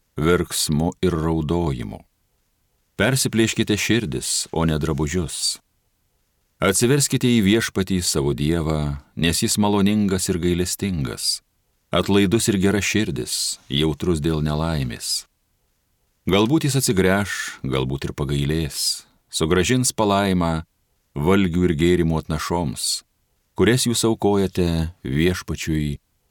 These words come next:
savo Dievui. Suruoškite pamaldas, surinkite tautą, pašvęskite bendriją, sukvieskite senelius, suveskite vaikučius,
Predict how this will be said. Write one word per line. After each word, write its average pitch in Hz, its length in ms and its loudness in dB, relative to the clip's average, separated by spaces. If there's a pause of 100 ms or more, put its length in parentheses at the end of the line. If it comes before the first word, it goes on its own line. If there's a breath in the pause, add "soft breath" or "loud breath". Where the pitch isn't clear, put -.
(180)
savo 71 340 -4
Dievui. 65 580 -4 (1080)
Suruoškite 117 600 2
pamaldas, 65 920 -4 (480)
surinkite 80 580 0
tautą, 82 580 -2 (500)
pašvęskite 117 640 2
bendriją, 98 680 0 (720)
sukvieskite 92 800 -2
senelius, 69 720 -2 (500)
suveskite 120 580 2
vaikučius, 98 840 0